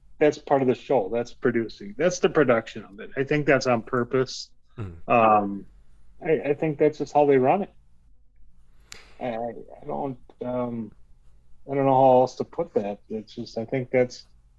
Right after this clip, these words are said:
Speaker 1: that how they produce the show is what, what you're gonna get. And they put it on the, the, the, the girls to apologize to the guys, saying it's kind of their fault.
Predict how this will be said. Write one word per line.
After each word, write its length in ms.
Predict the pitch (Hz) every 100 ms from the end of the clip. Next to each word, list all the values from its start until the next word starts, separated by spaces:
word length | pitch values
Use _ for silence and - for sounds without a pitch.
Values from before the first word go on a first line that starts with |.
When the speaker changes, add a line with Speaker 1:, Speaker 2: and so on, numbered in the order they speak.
| _ - - - - -
Speaker 1:
that 220 | 135 127 - - -
how 200 | - 156
they 140 | 156 151
produce 500 | 151 139 143 143 -
the 60 |
show 360 | 123 151 165 139
is 140 | 120 -
what, 200 | 127 -
what 280 | 120 117 113 -
you're 120 | 113
gonna 200 | 110 107
get. 320 | 101 120 107 - - - - _ - _ _ - _
And 140 | 117 113
they 100 | 110
put 220 | - 135
it 60 |
on 220 | 131 120 113
the, 280 | 113 113 113
the, 340 | 123 117 113 110 _ _ _
the, 160 | 117 107 - - - - -
the 60 |
girls 560 | - 127 143 131 113 -
to 100 | 113
apologize 800 | 104 135 165 196 101 95 98 -
to 80 | 110
the 60 | 101
guys, 500 | 120 131 117 101 -
saying 420 | 101 101 104 101 - _ _ _ _ _ _ - - - _ _ _ _ _
it's 180 | 110 107
kind 200 | - 123
of 80 | 110
their 160 | 107 101
fault. 420 | - 135 -